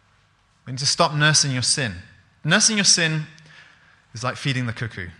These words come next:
Mummy b-, bird cuckoos, whatever you call them, they lay their eggs. They, they, they have this behavior that they call brood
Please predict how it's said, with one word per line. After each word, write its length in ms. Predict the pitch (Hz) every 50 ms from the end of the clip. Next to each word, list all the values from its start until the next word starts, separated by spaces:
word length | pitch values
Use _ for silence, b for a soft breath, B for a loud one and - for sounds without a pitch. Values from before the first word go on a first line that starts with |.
| _ _ _ _ _ _ _ _ _ _ _ _ _ _ _ _ _ _ _ _ - _ _ _ _ _ _ _ _ _ _ _ _ _ -
Mummy 280 | 139 151 160 170 165
b-, 120 | 143 110 - - - - -
bird 280 | 135 131 127 120 -
cuckoos, 580 | - - 117 - - 98 95 87 - - - - - _ _ _ _ _ _ _ _ _ _ _ _ _ _ _ - _
whatever 200 | 117 107 98 104
you 60 | 107
call 220 | - - 110 110 98
them, 240 | 98 95 92 98 110 113 - - _ B B B B B B B B B
they 140 | - 135 139
lay 240 | 147 156 170 185 185
their 180 | 170 156 135 -
eggs. 520 | 147 147 131 117 107 107 - - - - - - - -
They, 120 | 147 151
they, 260 | 139 123 147 160 160 - - -
they 120 | 135 151 156
have 280 | 143 170 196 202 165
this 220 | 185 165 - - - - - 127
behavior 460 | 131 143 - 147 170 180 180 151 131 113
that 100 | 101 110
they 80 | 131
call 200 | - - 147 143
brood 580 | 123 110 127 131 139 151 160 170 170 160 175